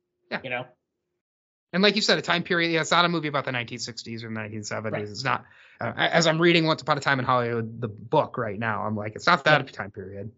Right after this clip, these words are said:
Speaker 1: So.
Speaker 2: Yep. We could
Speaker 1: All
Speaker 2: go
Speaker 1: right.
Speaker 2: back to Once Upon a Time in Hollywood, but we won't.
Speaker 1: Yeah.
Speaker 2: Um,
Speaker 1: All right.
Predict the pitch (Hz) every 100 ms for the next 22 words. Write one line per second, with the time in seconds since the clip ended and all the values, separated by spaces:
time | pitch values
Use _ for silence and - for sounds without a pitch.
0 | _ - 101 95 _ 156 151 _ _ _
1 | _ _ _ _ _ - - 156 185 180
2 | 131 120 135 131 - - 131 123 120 117
3 | 117 120 120 120 139 147 147 135 - _
4 | _ _ - 131 120 127 113 - _ _
5 | _ _ _ _ - - 120 123 113